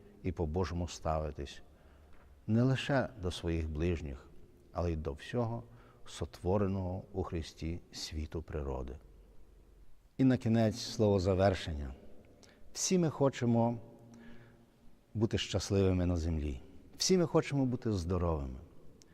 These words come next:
Всі ми хочемо втішатися красою сотвореного світу. Звертаюся не тільки до священиків, звертаюся до вірних.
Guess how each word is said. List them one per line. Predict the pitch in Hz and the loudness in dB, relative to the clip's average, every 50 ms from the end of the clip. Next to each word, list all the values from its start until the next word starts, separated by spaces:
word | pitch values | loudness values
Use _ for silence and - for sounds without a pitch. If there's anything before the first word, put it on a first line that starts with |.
| - - | -18 -6
Всі | - - 143 | 0 4 6
ми | 139 127 | 6 6
хочемо | - - 123 - - 113 107 | 6 6 4 4 4 2 0
втішатися | 92 - - 107 95 - 120 113 113 - 107 95 - 101 92 85 - - - - - - | 0 0 -2 -2 0 2 2 2 2 2 0 -2 -2 -2 -4 -4 -6 -10 -18 -20 -16 -6
красою | - - 85 85 - - 139 139 135 117 | -2 0 0 0 2 2 2 4 2 2
сотвореного | - - 101 - - 90 87 87 85 80 76 73 76 | 0 -2 -4 -2 0 0 0 2 0 -2 -2 -4 -4
світу. | - - - 78 69 - - - - _ - - - - - - _ _ - | -6 -8 -8 -8 -8 -8 -10 -16 -20 _ -20 -20 -20 -20 -20 -20 _ _ -6
Звертаюся | 87 87 107 101 - - 104 101 101 90 - 101 | 0 2 2 2 2 2 4 4 4 2 2 0
не | 95 90 | -2 0
тільки | - 107 95 - - 82 | 0 -2 -2 -2 -2 -4
до | 78 80 | -4 -6
священиків, | - - 85 80 - - 87 87 85 80 - - 80 | -6 -6 -8 -8 -6 -6 -4 -4 -4 -4 -6 -8 -8
звертаюся | 76 82 82 - 82 78 76 73 - - 76 | -8 -8 -8 -6 -6 -6 -6 -8 -8 -10 -10
до | 73 73 69 | -8 -6 -6
вірних. | 67 73 71 73 69 67 67 - - | -4 -6 -6 -6 -8 -12 -14 -16 -18